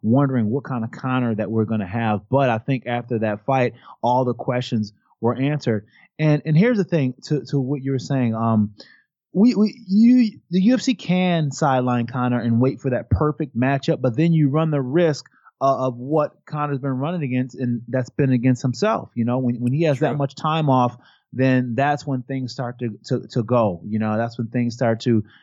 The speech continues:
Speaker 1: you know, get a little hairy for him. So I think the busier you can keep this guy, the, the more you're gonna be able to get out of him, the more he's gonna be able to pursue or actually do what he says he's gonna do. Um,
Speaker 2: That's important, Rashad. That's very important. And I think it played into why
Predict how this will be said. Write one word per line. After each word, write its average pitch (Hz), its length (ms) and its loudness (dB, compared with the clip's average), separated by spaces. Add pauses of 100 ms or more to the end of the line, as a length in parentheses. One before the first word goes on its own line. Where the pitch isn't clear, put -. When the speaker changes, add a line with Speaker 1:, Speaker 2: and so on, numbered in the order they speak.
Speaker 1:
you 113 100 0
know, 107 140 4
get 117 160 0
a 117 40 4
little 117 200 2
hairy 120 340 2
for 107 140 -6
him. 98 200 -4
So 113 300 0 (240)
I 127 120 0
think 135 180 -4
the 107 100 -4
busier 143 400 0
you 147 160 -2
can 113 140 -6
keep 151 240 -10
this 110 140 -8
guy, 104 420 -4 (320)
the, 113 140 -2
the 104 160 -2
more 123 340 4
you're 113 160 0
gonna 110 100 0
be 110 80 -2
able 107 120 0
to 107 40 -6
get 110 160 -2
out 113 180 2
of 110 60 -2
him, 101 100 -6
the 101 100 -6
more 110 200 0
he's 110 140 -2
gonna 107 140 -2
be 107 100 -2
able 101 120 0
to 104 180 -2
pursue 113 440 -2
or 104 140 0
actually 110 320 0
do 113 180 2
what 107 140 0
he 110 80 2
says 147 300 0
he's 107 60 -2
gonna 98 180 0
do. 98 220 0 (380)
Um, 107 500 0
Speaker 2:
That's 240 220 -2
important, 214 480 -4
Rashad. 104 340 -12
That's 175 240 -2
very 220 560 -6
important. 196 460 -10
And 139 100 -10
I 139 40 -8
think 175 200 -8
it - 100 -16
played 208 340 -2
into 208 280 -4
why 170 400 2